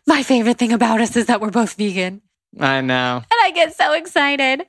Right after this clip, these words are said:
Speaker 1: And I have a lot of favorite things about us, and I tend to speak in hyperbole, but I love it.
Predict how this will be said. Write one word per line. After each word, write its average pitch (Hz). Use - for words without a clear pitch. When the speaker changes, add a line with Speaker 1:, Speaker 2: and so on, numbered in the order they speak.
Speaker 1:
And 254
I 269
have 294
a 214
lot 190
of 294
favorite 190
things 208
about 202
us, 220
and 208
I 196
tend 269
to 311
speak -
in 240
hyperbole, 220
but 214
I 226
love 202
it. 269